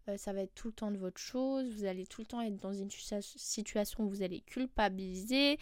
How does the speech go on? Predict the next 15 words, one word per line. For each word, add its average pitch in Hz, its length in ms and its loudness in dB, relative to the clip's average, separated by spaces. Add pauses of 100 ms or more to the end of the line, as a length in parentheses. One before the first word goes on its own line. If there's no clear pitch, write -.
(240)
Vous 226 180 2
allez 277 200 6
tout - 160 2
le - 60 4
temps 311 240 4 (220)
être 233 160 2
responsable 262 600 2
du 233 100 6
négatif, 202 760 0 (1120)
la 220 160 4
cause 277 340 4
de 220 100 4
ses - 180 -2
problèmes. 202 600 -2
Genre, 196 280 -6